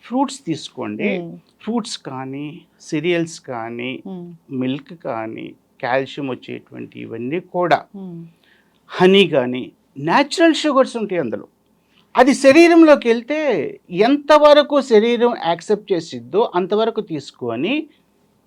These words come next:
Speaker 1: మిగతాదంతా కూడా బయటికి పంపిస్తుందండి శరీరం.
Speaker 2: మ్మ్.
Speaker 1: కానీ మనం ఏం చేస్తున్నామంటే చిన్నప్పటి నుంచి ఇప్పటి వరకు కూడా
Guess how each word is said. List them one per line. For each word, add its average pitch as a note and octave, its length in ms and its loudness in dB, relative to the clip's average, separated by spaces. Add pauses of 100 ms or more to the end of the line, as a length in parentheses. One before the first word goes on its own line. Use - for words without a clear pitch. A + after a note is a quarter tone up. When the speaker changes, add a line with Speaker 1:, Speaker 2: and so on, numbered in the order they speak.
(180)
Speaker 1:
మిగతాదంతా G#3 580 -2
కూడా F3 300 -4
బయటికి E3 340 -8
పంపిస్తుందండి B2 640 -12
శరీరం. G3+ 500 4 (320)
Speaker 2:
మ్మ్. F3 240 -14 (420)
Speaker 1:
కానీ F#3 460 8 (600)
మనం F3 240 -2
ఏం B3+ 240 0
చేస్తున్నామంటే A2+ 800 -8 (880)
చిన్నప్పటి B3+ 460 0
నుంచి G#3 240 -2
ఇప్పటి E3 280 -6
వరకు C3 240 0
కూడా A2+ 280 -8